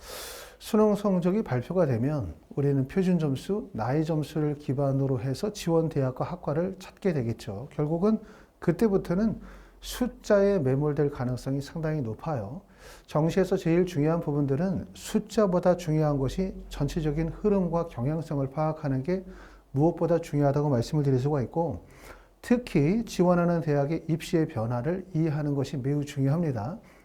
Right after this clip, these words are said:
그래서 지난 시간처럼 서울대, 연세대, 고려대,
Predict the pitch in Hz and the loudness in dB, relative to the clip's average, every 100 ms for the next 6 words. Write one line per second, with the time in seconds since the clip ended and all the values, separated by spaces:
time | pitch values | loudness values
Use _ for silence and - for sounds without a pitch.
0 | _ - 175 208 208 175 196 190 180 165 | _ 0 2 2 2 4 4 4 0 2
1 | 165 175 160 220 - - - - - - | 2 2 2 -2 -8 -20 -20 -20 -4 6
2 | 196 190 180 196 214 - 139 131 135 156 | 8 10 8 4 2 -2 0 0 0 -2
3 | 165 175 175 139 139 139 170 190 | 0 -2 -4 0 2 2 0 -4